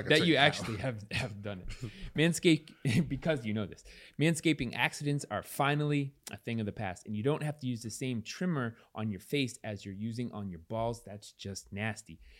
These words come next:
Speaker 2: Manscaping also has the crop preserver and anti-chafing ball deodorant and moisturizer. You're already putting deodorant on your armpits. Why are you not putting deodorant on the smelliest part of your body? So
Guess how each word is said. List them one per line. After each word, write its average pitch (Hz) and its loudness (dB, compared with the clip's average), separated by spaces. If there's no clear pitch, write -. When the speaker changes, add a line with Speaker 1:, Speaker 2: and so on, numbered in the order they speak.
Speaker 2:
Manscaping 110 -2
also 113 -2
has 101 -4
the 87 -10
crop - -2
preserver 113 -2
and 95 -6
anti-chafing 113 -4
ball 107 -2
deodorant 107 -2
and 92 -8
moisturizer. 104 -2
You're 95 0
already 107 2
putting 104 -4
deodorant 98 -4
on 87 -6
your 82 -8
armpits. 139 -2
Why 98 -4
are 98 -2
you 90 -6
not 92 -6
putting 87 -8
deodorant 80 -12
on 80 -14
the 78 -18
smelliest 98 -8
part 92 -10
of 80 -18
your - -20
body? 101 -6
So 143 2